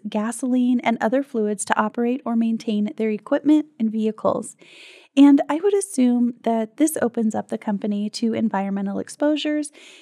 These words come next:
if there were an accident. So what is pollution coverage, and is it something that is typically included in the general liability policy?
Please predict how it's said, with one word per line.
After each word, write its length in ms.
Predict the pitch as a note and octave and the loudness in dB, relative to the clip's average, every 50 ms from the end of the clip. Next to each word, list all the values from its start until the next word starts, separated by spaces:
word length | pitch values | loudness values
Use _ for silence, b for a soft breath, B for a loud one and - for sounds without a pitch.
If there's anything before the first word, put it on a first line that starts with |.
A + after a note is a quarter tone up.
| B B | B B
if 200 | - B3 A#3+ B3 | 2 2 2 4
there 160 | - B3 A#3 G#3+ | 0 -2 0 0
were 400 | G#3+ F#3 F#3+ G#3 A3 A3+ - _ _ - | 0 0 0 0 -2 -6 -10 _ _ -4
an 140 | A3 G#3 | -2 0
accident. 640 | A3 C4+ D#4+ F#4 - - - - - - - - - _ B B B B B B B B B | 2 4 2 2 2 -4 -12 -12 -10 -10 -10 -12 -12 _ B B B B B B B B B
So 320 | - - D4 C#4+ C#4+ C#4+ | 0 4 4 6 6 4
what 340 | C#4 C#4 C4 C#4 D#4+ F#4 - - | 0 -2 0 0 0 0 -2 -4
is 180 | F4 E4 D#4+ - | -6 -6 -6 -6
pollution 640 | - - B3 A#3 A#3 A#3 A3+ - - B3+ B3 A#3+ | -2 0 0 0 0 -2 -4 -2 0 0 0 0
coverage, 680 | A#3+ - - A#3 A#3 G#3+ B3+ B3 B3+ C4 C4 - - - | -2 -4 -4 -4 -4 -2 0 0 0 -2 -2 -6 -8 -6
and 200 | A#3+ A#3+ A#3+ A#3+ - | -4 -4 -2 -2 -2
is 160 | C4+ C4+ E4 | -2 0 0
it 140 | E4+ F4+ - | -2 -4 -2
something 440 | - C4+ B3+ B3 B3+ C#4 C4+ B3+ | 0 2 2 2 2 2 2 2
that 120 | A#3+ A3 G#3 | 2 2 0
is 160 | G#3 G#3 - | 0 -2 -2
typically 500 | - C4 A#3+ - C#4 C#4 - D4 D4 C#4+ | -4 -4 -4 -4 -4 -2 0 2 2 4
included 600 | C#4+ C#4 C#4 - A#3 A3 A3 G#3 A3+ A3+ A3 - - - | 4 2 0 -2 -4 -2 -2 0 0 -2 -2 -4 -6 -6
in 260 | G#3+ A3+ A#3 B3 - - | -4 -2 0 -2 -2 -2
the 100 | A3 A3+ | -4 -6
general 400 | - A3 G#3+ G#3 G#3 G3+ G3 G3 | -4 -4 -4 -4 -4 -4 -6 -6
liability 600 | G3 G3+ G3 G3 F#3 - G#3 G#3 G#3 G#3 G#3+ G3+ | -6 -6 -6 -6 -6 -4 -4 -4 -4 -4 -6 -8
policy? 680 | - - - G#3 G3+ G3+ A3 - - C#4+ D4 D#4+ - | -6 -4 -2 -2 -2 -2 -6 -6 -6 -4 -4 -4 -6